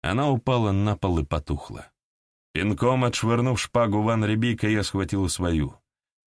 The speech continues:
И только тогда посмотрел на Кэт. Она стояла, прислонившись к стене, и тяжело дышала. Кэтрин вскинула голову, и наши взгляды встретились. Комнату освещала всего одна свеча.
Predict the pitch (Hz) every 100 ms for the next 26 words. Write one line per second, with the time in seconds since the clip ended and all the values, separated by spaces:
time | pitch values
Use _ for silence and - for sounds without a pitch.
0 | - 71 139 131 135 127 117 104 120 117
1 | 107 104 98 95 92 87 80 76 65 -
2 | - _ _ _ _ _ _ _ _ _
3 | _ 76 82 92 - 90 92 92 82 85
4 | 80 85 82 90 - 82 - - - 82
5 | 90 92 80 82 80 82 82 78 - 78
6 | 71 69 - _ _ _ _ _ _ _
7 | _ _ _ - 151 147 135 139 - -
8 | 143 131 127 117 120 127 95 76 76 73
9 | 85 - 82 78 90 87 80 - 85 80
10 | 71 60 62 - - _ _ _ _ _
11 | _ _ _ _ _ _ - 101 110 101
12 | 101 101 - 92 - 104 98 95 - 95
13 | 98 92 92 92 - 87 - 82 69 -